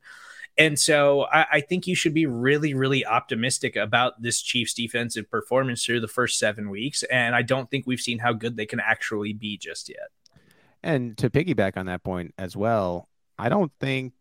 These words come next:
Speaker 2: Thornhill and Reed have really s-, hit their stride yet. I, I don't think they've played their best games. We know that Thornhill had pl-, promised the All-Pro season. He's gonna have to have quite a second half for that to happen. And I, I think there's, there's been times where Justin Reed hasn't necessarily been the Honey Badger-like player that we thought he was gonna be. He's been,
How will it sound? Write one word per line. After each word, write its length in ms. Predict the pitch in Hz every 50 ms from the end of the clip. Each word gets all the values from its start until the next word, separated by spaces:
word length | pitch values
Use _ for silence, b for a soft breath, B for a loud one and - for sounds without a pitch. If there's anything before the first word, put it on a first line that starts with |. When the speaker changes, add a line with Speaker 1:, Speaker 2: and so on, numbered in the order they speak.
| _ _ _ _ -
Speaker 2:
Thornhill 460 | - 113 123 131 127 131 123 127 123
and 140 | 104 98 90
Reed 240 | 90 98 127 151 131
have 100 | 90 80
really 160 | 90 95 95
s-, 200 | 95 - - - _ _ _ -
hit 220 | - 127 123 -
their 140 | - 85 80
stride 400 | - - - 107 104 120 120 90
yet. 300 | 69 60 50 50 50 - _ _ _ -
I, 160 | 101 98 90 - -
I 80 | 104
don't 160 | 113 120 113
think 160 | 110 120 110 95
they've 180 | 104 107 113
played 280 | - - 98 90 87 82
their 160 | 87 85 85
best 280 | - 82 82 80 - -
games. 280 | - 85 82 80 78
We 60 | 85
know 100 | 87 95
that 140 | 95 90 -
Thornhill 280 | - 92 92 90 95 90
had 120 | 92 85 -
pl-, 180 | 95 87 82 -
promised 340 | - 95 95 92 92 92 -
the 80 | - 90
All-Pro 320 | 87 87 - - - 90
season. 340 | 82 - - 92 87 90 80
He's 120 | 87 85
gonna 100 | 90 90
have 120 | 87 85 -
to 80 | -
have 120 | 82 - -
quite 220 | - - 95 92
a 40 | 85
second 300 | - - 92 90 - 82
half 300 | 90 87 90 87 85 - - - - _ _ _
for 120 | - 85 85
that 200 | 87 98 101 -
to 120 | - 85
happen. 480 | 85 85 82 80 - - 85 82 82 85
And 120 | 85 85
I, 80 | 85 - -
I 80 | - 95
think 180 | - 95 90
there's, 300 | - 95 92 87 82 - -
there's 180 | - 95 92 87
been 140 | - 92 87
times 280 | - 101 98 92 87
where 220 | 95 87 85 85 - b b b b b b b
Justin 280 | - 123 107 - 110 101
Reed 160 | 98 101 98
hasn't 260 | 101 104 101 98 95
necessarily 400 | 92 90 - - 98 90 90 90
been 260 | 85 92 92 90 90 87
the 200 | 90 87 87 - -
Honey 300 | - - 120 110 104 98
Badger-like 640 | 85 101 95 90 92 90 90 80 80 90 87 87 -
player 400 | - - - 95 92 90 87 87
that 120 | 85 80
we 100 | 78 82
thought 200 | 78 - 113 113
he 60 | 98 85
was 160 | 80 76 -
gonna 160 | - 78 71
be. 200 | 65 64 64 65
He's 40 | -
been, 240 | 156 156 151 143